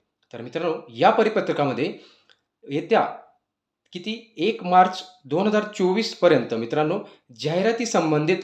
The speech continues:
अपडेट येणार आहे, जे की वृत्तपत्राच्या माध्यमातून. आणि मित्रांनो, वृत्तपत्र त्याचबरोबर ऑनलाइन पण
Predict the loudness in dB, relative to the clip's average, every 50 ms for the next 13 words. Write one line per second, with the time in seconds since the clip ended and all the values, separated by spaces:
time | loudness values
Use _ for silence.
0 | -6 -4 -4 -4 -2 2 2 2 2 2 -2 -2 0 2 2 2 0 -2 -4 -6
1 | -8 -6 -6 -6 -4 -4 -8 -8 -8 -14 -10 -4 -4 -2 -2 -2 -4 -4 -2 0
2 | 0 0 2 0 0 0 -2 -4 -4 -6 -8 -8 -8 -10 -14 -16 _ _ _ _
3 | _ _ -12 -8 -6 -4 -2 -2 -2 -2 -2 -6 -8 -12 -20 _ _ -6 -2 -2
4 | -2 0 0 0 0 2 2 2 0 0 -2 -4 -12 -20 _ -2 2 2 2 2
5 | 2 2 2 2 4 2 0 -2 -4 -14 _ _ -6 -4 -2 0 2 4 6 6
6 | 4 4 4 4 2 2